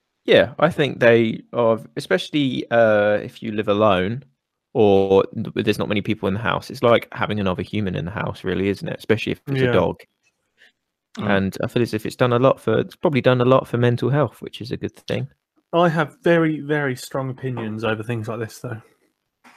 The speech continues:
Speaker 3: What do you mean?
Speaker 1: Do
Speaker 2: I
Speaker 1: you,
Speaker 2: have
Speaker 1: do
Speaker 2: to
Speaker 1: you
Speaker 2: say
Speaker 1: think that people just buy them for the sake of buying them short term and forget that a dog is for the next twenty years when
Speaker 2: A dog is for life, Ethan. Not for Christmas.
Speaker 1: <laughs>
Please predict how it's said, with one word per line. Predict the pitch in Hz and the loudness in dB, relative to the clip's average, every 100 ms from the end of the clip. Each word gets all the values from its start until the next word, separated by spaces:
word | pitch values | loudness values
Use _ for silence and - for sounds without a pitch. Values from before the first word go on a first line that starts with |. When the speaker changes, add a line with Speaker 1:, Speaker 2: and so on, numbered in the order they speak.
| _ _ _ _ | _ _ _ _
Speaker 3:
What | - | -12
do | - | -6
you | |
mean? | 104 104 104 - - | -6 -8 -12 -20 -6
Speaker 1:
Do | - 143 | 2 4
Speaker 2:
I | |
Speaker 1:
you, | |
Speaker 2:
have | 151 131 | 4 4
Speaker 1:
do | 139 | 4
Speaker 2:
to | |
Speaker 1:
you | 147 143 | 6 4
Speaker 2:
say | 113 | 2
Speaker 1:
think | 135 127 | 0 -2
that | - | -2
people | 131 117 120 117 | -2 0 0 0
just | 113 - _ | -2 -6 _
buy | 117 110 110 104 | 2 4 2 2
them | 107 101 101 101 - | 0 -2 -4 -10 -10
for | |
the | 101 | -10
sake | - 107 104 | -2 -2 0
of | 101 - | -4 -2
buying | 101 98 101 | 0 0 -2
them | 95 | -6
short | - 107 101 - | -4 -2 -4 -4
term | 95 92 95 - | -6 -4 -6 -8
and | - 98 | -10 -8
forget | 104 107 - - | -6 -2 -2 -2
that | 107 - | -2 -2
a | 104 | -4
dog | 98 98 95 95 | -2 -2 0 -4
is | 95 | -8
for | - - 98 | -12 -12 -8
the | 95 | -6
next | 95 - - - | -6 -8 -14 -18
twenty | - 104 98 95 | -6 -4 -4 -6
years | 101 98 98 - | -4 -4 -4 -6
when | - 92 92 - | -6 -6 -6 -4
Speaker 2:
A | |
dog | 127 120 120 | -2 0 -2
is | - | -4
for | 123 | -2
life, | 117 110 - | -2 -4 -8
Ethan. | 113 - 123 110 _ _ _ _ _ _ - | -14 -12 -14 -14 _ _ _ _ _ _ -4
Not | 127 - | -4 -4
for | 127 | -8
Christmas. | 123 113 - 113 - - _ _ _ _ _ _ _ _ _ _ _ | -8 -8 -10 -16 -18 -20 _ _ _ _ _ _ _ _ _ _ _
Speaker 1:
<laughs> | _ | _